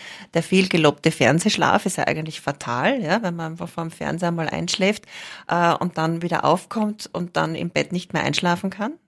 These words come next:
Dann braucht man wieder einen Fernseher im Schlafzimmer, damit man wieder einschlafen kann. Also der Bildschirm macht ganz viel mit uns. Das ist auch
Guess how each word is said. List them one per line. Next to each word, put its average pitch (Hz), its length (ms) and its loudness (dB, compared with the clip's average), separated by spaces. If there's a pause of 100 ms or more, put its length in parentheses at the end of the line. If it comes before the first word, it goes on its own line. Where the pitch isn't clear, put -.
(100)
Dann 196 140 -18 (300)
braucht 143 280 -2
man 170 100 0
wieder 165 140 -2
einen 156 80 -4
Fernseher 156 380 -4
im 156 80 -8
Schlafzimmer, - 440 2
damit 175 260 2
man 170 100 0
wieder 156 100 0
einschlafen 190 420 -2
kann. 214 200 0
Also 185 160 4
der 180 100 -2
Bildschirm 185 500 0
macht 165 280 -2
ganz 160 240 -4
viel 202 200 -4
mit 214 160 0
uns. 247 280 -4
Das 190 160 -10
ist 180 120 -6
auch 190 220 -2